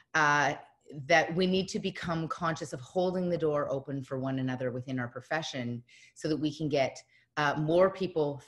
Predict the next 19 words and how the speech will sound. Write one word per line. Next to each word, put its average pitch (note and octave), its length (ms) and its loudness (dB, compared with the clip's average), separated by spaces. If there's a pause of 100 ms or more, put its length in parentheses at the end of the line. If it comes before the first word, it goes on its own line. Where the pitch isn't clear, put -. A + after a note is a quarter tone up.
thriving E3+ 600 4
and C3+ 140 -4
contributing. D3 920 -4 (500)
And, D3 460 0 (420)
um, C#3+ 440 2
you F3+ 100 0
know, D#3+ 80 4
let's E3 220 -2
face F#3 280 0
it, - 340 -2
there's, D#3 520 2 (520)
th-, F3 120 2
th-, F3+ 140 2
it's F#3 160 0
not G3 200 6
a G3 40 4
competition. G3 640 0
There's E3 180 0
an E3+ 160 -2